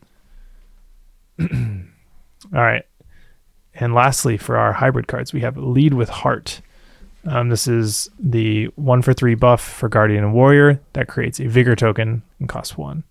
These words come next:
Um, I gave this four. It's a soft four. Um, it's probably three and a half, but one for three and creating a Vigor is quite good.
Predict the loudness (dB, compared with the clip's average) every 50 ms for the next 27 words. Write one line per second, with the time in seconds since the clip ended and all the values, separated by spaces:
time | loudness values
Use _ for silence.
0 | -18 -20 _ _ _ _ _ _ _ _ _ -4 -2 0 2 2 2 2 0 -2
1 | -4 -6 -10 -12 _ _ _ _ _ _ _ _ _ _ _ _ _ _ _ 0
2 | 0 2 4 6 4 6 6 4 4 4 2 0 2 4 6 6 8 8 6 6
3 | 4 0 -2 -4 -4 -4 -2 0 0 0 0 0 -2 -2 0 2 2 0 0 -4
4 | -12 -8 -6 -4 -2 0 0 0 -2 -4 -6 -10 _ _ -10 -6 -4 -4 -2 -2
5 | -4 -4 -4 -2 0 0 0 0 -2 -4 -4 -2 -2 -2 0 0 0 0 -2 -4
6 | -8 -18 _ _ 0 0 0 0 0 _ _ _ _ _ _ _ _ _ _ _
7 | _ _ _ _ -2 2 2 4 4 2 2 2 2 4 4 4 4 4 4 4
8 | 4 4 4 4 2 2 4 4 4 4 2 0 -2 -6 -12 -16 -20 -20 _ _
9 | _ _ _ _ _ _ -14 -14 -14 _ _ -8 0 2 2 2 4 4 4 4
10 | 4 4 2 -2